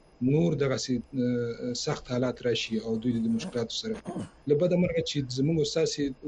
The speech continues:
واکمن چې کله هم راځي، دوی په ولسونو باندې، اه، یعنی ولسونو سره دوی مشکل لري. په ځای له دې چې دوی راځي ولسونو ته، اه، سهولتونه، اسانتیاوې برابرې کړي، برعکس،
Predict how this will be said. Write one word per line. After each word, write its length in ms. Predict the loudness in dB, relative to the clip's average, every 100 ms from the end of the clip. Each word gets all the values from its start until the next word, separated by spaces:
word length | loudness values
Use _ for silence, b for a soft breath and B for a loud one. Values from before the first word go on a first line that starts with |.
| 2
واکمن 380 | 2 0 0 0
چې 100 | -2
کله 220 | 2 2 2
هم 120 | 2
راځي، 280 | 2 2 -2 0
دوی 100 | 0
په 160 | 0 0
ولسونو 420 | 0 0 2 4 4
باندې، 280 | 4 2 0 -2 0
اه، 280 | 2 2 -2 -10 B -20 -2 0
یعنی 460 | 2 4 4 4
ولسونو 420 | 2 0 2 4
سره 180 | 4 4
دوی 160 | 2 -2 -4 0
مشکل 360 | 2 2 2 2
لري. 320 | 4 2 -2 0
په 60 | 2
ځای 160 | 4
له 80 | 2
دې 180 | 4 2 2
چې 80 | -2 -2 B B 2
دوی 180 | 2 4
راځي 380 | 4 4 2 2 2
ولسونو 400 | 0 2 2 2
ته، 180 | 2 2
اه، 1400 | 0 -2 0 2 0 0 -4 -8 -20 -20 -10 0 2 2
سهولتونه، 600 | 2 2 4 2 4 2
اسانتیاوې 560 | 2 0 -2 2 4 4
برابرې 500 | 4 2 2 0 0
کړي، 140 | -2 -4 0 0 0 0
برعکس، 520 | 0 0 0 0 -2